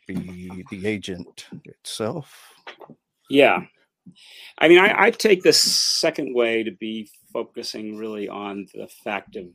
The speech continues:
Speaker 2: of existence, right? Why do things exist? Um, for, for Aristotle,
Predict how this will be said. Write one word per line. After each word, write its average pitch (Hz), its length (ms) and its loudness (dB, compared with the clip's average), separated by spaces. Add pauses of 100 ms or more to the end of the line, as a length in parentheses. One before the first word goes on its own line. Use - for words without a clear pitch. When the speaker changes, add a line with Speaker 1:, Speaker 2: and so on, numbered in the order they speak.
(180)
Speaker 2:
of 90 100 -16
existence, - 800 -18 (440)
right? - 160 -20 (440)
Why 104 380 -8
do 92 160 -14
things 90 720 -14
exist? - 640 -16 (520)
Um, 90 280 -16 (1300)
for, 143 160 -2
for 180 120 0
Aristotle, 147 500 2